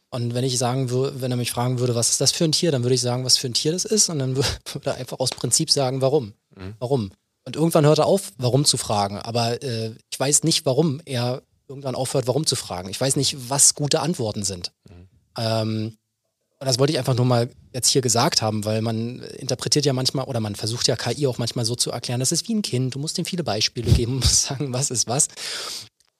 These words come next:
Speaker 1: Aber, äh, danach gleich ranzupacken und weißt du was, Kinder kommen irgendwann in die Phase, dass sie warum fragen, ist eigentlich dann die normale, ähm, Evolu-, der, der nächste Schritt evolutionär.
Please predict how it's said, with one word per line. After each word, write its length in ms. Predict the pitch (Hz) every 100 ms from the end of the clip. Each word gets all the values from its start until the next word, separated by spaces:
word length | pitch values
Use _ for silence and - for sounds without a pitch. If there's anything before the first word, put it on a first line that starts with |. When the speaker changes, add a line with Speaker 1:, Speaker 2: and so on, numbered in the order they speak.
| _ _
Speaker 1:
Aber, 360 | - 139 135 135 - _ _
äh, 100 | - - -
danach 420 | 135 127 160 214
gleich 260 | 151 147 139
ranzupacken 500 | 160 226 - 147 156
und 100 | 135
weißt 220 | 127 170
du 60 | 120
was, 180 | 151 -
Kinder 260 | 180 170
kommen 200 | 160 147
irgendwann 340 | 147 170 196 156
in 100 | 147
die 100 | 147
Phase, 280 | - 147 147
dass 140 | 131
sie 80 | 120
warum 240 | 120 170
fragen, 500 | - - 104 113 196 - _ _ _
ist 180 | 143 143
eigentlich 280 | 139 139
dann 200 | - 135
die 120 | 135 127
normale, 840 | 123 113 117 131 123 123 120 135 -
ähm, 340 | 113 113 110 - _
Evolu-, 260 | - 127 123 120 -
der, 100 | 117
der 300 | 120 127 113
nächste 280 | 127 -
Schritt 240 | 135 - 135
evolutionär. 600 | 110 101 98 - 92 87